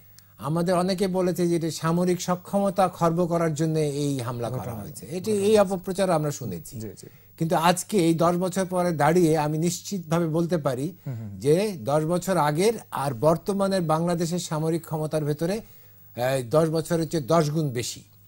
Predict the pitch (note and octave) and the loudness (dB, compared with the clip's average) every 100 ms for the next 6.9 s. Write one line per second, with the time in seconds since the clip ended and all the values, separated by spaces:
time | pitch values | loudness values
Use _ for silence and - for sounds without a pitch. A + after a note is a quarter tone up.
0 | _ - B2 G#2 G#2+ D3 D#3+ F3+ F#3+ - | _ -12 -12 -10 -2 4 6 4 2 -2
1 | - F3+ F#3 G3+ G3 C3+ F3+ F#3 A2 - | 4 4 4 0 0 2 2 2 -2 -10
2 | - - - D3+ C3+ F#3+ E3 E3 B2 C#3+ | -20 -12 -2 0 4 4 4 2 2 0
3 | - C#3 - - - - - - B2+ F3 | 0 -8 -10 -10 -12 -16 -12 -8 2 4
4 | E3+ G#3 G#3 F#3+ G#3 G3 E3+ E3+ A3 G3+ | 4 2 2 0 -4 -4 -2 0 4 4
5 | F#3 F#3 G3 F#3 G3+ F3+ F#3+ F3+ D#3+ F3+ | 2 -2 -6 -2 -2 0 -4 -4 -4 -2
6 | D#3+ E3 E3+ F3 F3 E3+ - C#3 | 0 2 2 2 0 -2 0 -2